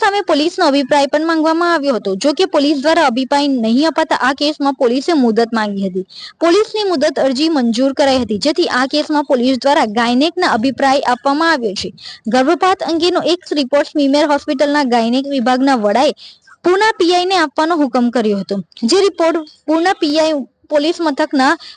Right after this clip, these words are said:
પોલીસ ઇન્સ્પેક્ટર દેસાઈ દ્વારા પોક્સો કોર્ટમાં ર-, રજૂ કરવામાં આવ્યો છે.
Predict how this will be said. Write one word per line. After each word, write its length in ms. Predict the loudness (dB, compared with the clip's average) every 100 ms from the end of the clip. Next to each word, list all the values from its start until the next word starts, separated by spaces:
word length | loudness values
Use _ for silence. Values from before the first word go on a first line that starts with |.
| -2
પોલીસ 260 | 2 2
ઇન્સ્પેક્ટર 520 | 0 -2 -4 -4 -2 -2
દેસાઈ 540 | 0 0 0 2 2
દ્વારા 340 | 0 0 0
પોક્સો 560 | -2 0 -2 -2 -4 -4
કોર્ટમાં 460 | 0 -2 0 0 0
ર-, 240 | -2 -2
રજૂ 220 | 0 0
કરવામાં 460 | -2 -2 0 0 0
આવ્યો 240 | 0 -4
છે. 140 | -6